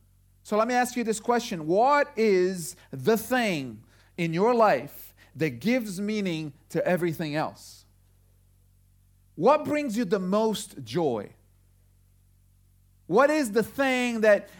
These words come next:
you pursue like everything else depends on it? The thing that if you lost,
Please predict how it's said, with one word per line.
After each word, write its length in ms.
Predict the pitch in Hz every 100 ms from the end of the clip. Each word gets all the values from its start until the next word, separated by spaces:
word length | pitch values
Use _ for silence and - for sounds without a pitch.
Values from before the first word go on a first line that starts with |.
| -
you 180 | 180 220
pursue 760 | - 185 - - 262 262 233 196
like 260 | 185 175 -
everything 680 | 208 196 269 220 - 233 208
else 460 | 202 202 202 - - _ 131
depends 640 | 156 - 190 175 147 123
on 220 | 117 110
it? 120 | - - _ _ _ _ _ _ _ _ _ _ _ _ _ 147
The 100 | 151
thing 380 | - 214 214
that 120 | 180 160
if 200 | 170 165
you 80 |
lost, 760 | 156 190 226 156 147 - - -